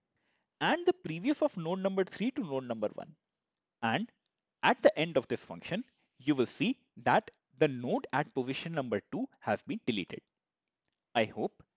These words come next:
I was able to simplify the basic operations of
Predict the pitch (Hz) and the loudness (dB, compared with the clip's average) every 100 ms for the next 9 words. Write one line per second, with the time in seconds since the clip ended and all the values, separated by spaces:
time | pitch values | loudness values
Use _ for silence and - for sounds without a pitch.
0 | _ - 240 403 - - 202 180 - 165 | _ -2 -2 0 -6 -6 -6 -6 -8 -8
1 | 185 370 247 196 147 - 123 302 - - | 0 2 2 0 0 2 2 2 0 -2
2 | - 95 - 247 - - - 202 | 0 -4 -4 -8 -10 -16 -4 -4